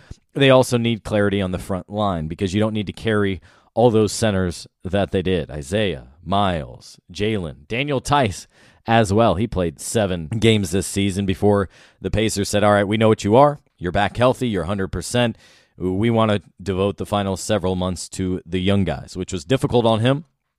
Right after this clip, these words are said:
I know that. I give him credit for still wanting to suit up and be in uniform every night and be there with his guys, or he easily could have said, "All right, if I'm not playing, I'm not gonna be here," or, you know, "Maybe I don't wanna take, go on road trips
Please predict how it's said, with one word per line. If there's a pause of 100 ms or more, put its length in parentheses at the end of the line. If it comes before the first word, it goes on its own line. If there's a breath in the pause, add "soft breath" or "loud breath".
(600)
I
know
that.
I
give
him
credit
for (260 loud breath)
still
wanting
to
suit
up
and
be
in
uniform
every
night
and
be
there
with
his
guys,
or
he
easily
could
have
said,
"All
right,
if
I'm
not
playing,
I'm
not
gonna
be
here,"
or, (480 soft breath)
you
know,
"Maybe
I
don't
wanna
take, (300)
go
on
road
trips